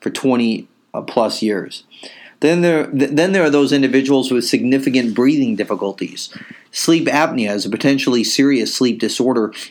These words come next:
in which breathing repeatedly stops and starts.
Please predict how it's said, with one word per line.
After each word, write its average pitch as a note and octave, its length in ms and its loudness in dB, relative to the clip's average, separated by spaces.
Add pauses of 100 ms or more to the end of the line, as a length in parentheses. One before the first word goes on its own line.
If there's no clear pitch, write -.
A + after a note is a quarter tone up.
in A#2+ 80 -2
which B2 180 0
breathing C3 480 2
repeatedly B2+ 640 0
stops A#2+ 680 -2
and G2+ 220 -4
starts. - 680 -4